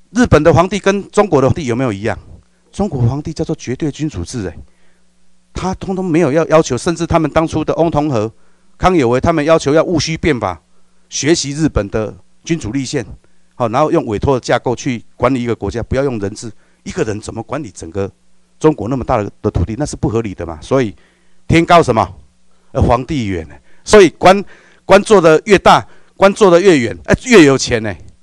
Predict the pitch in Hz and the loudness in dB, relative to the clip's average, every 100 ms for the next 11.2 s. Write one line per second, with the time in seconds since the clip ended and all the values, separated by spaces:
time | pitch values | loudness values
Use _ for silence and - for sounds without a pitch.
0 | _ - 123 120 190 185 180 180 123 110 | _ -12 -8 -6 -6 -6 -2 -2 -2 -6
1 | 95 104 - _ _ _ - - 190 - | -4 -6 -8 _ _ _ -10 0 0 2
2 | 190 190 127 175 - 151 151 139 123 120 | 0 2 2 2 0 -2 -4 -4 -4 -4
3 | 131 120 117 107 98 87 78 _ _ _ | -6 -8 -6 -6 -6 -12 -18 _ _ _
4 | _ - 80 - _ _ - 185 202 165 | _ -20 -18 -20 _ _ -4 -4 -2 -2
5 | 127 175 180 156 135 120 139 - _ - | 0 0 0 0 0 0 -4 -10 _ -10
6 | 123 - 135 120 120 113 - _ _ 117 | -8 -6 -8 -6 -4 -4 -6 _ _ -2
7 | 120 110 92 82 - 120 98 92 104 110 | -2 -2 -4 -6 -4 -4 -2 -4 -4 -6
8 | 95 104 85 - - - - - - - | -6 -8 -10 -16 -20 -20 -20 -20 -20 -20
9 | - - - 143 139 - - - 131 139 | -20 -16 -8 0 0 0 -8 -6 -4 -2
10 | 127 107 - 127 120 92 87 107 101 107 | -2 -4 -4 -4 -4 -6 -6 -10 -8 -8
11 | - 101 | -4 -4